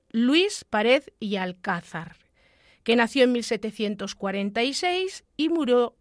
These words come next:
en mil setecientos noventa y nueve. Y lo vamos a hacer a través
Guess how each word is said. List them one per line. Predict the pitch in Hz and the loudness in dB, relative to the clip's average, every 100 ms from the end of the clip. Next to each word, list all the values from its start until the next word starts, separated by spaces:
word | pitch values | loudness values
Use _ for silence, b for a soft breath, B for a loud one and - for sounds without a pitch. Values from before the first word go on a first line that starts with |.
| _ | _
en | 220 226 | -2 0
mil | 247 | 0
setecientos | 262 247 202 202 208 214 226 220 | -2 -4 -4 -4 -4 -2 -4 -4
noventa | 185 185 180 185 | -6 -4 -6 -6
y | 185 | -4
nueve. | 208 240 180 170 - _ _ - B B B B B B B B - | 0 0 0 -6 -14 _ _ -20 B B B B B B B B 0
Y | |
lo | 285 | 4
vamos | 302 370 415 | 4 2 -2
a | |
hacer | 381 - 392 415 - - _ _ _ | -4 -2 -2 -2 -4 -14 _ _ _
a | 240 240 | -2 2
través | 233 240 302 381 - | 2 4 2 0 -6